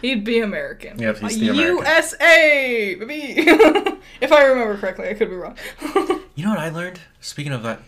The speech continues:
Speaker 2: weird, like, patriotism that goes on in this country.
Speaker 1: Hmm.
Speaker 2: Bomb Pops.
Speaker 1: What's that?
Speaker 2: It's the red, white, and blue popsicle.
Speaker 1: Oh, yeah, those, I called them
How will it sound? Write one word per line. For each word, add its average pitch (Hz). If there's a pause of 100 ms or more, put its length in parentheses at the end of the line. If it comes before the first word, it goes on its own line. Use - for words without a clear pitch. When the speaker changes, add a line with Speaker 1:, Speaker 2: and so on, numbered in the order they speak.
Speaker 2:
weird, 117
like, 104
patriotism 135
that 101
goes 104
on 104
in 104
this 101
country. 127
Speaker 1:
Hmm. 254 (580)
Speaker 2:
Bomb 110
Pops. - (360)
Speaker 1:
What's 262
that? 226 (640)
Speaker 2:
It's 123
the 127
red, 117
white, 117
and 107
blue 110 (280)
popsicle. 127
Speaker 1:
Oh, 381
yeah, 381
those, 359
I 330
called 339
them 233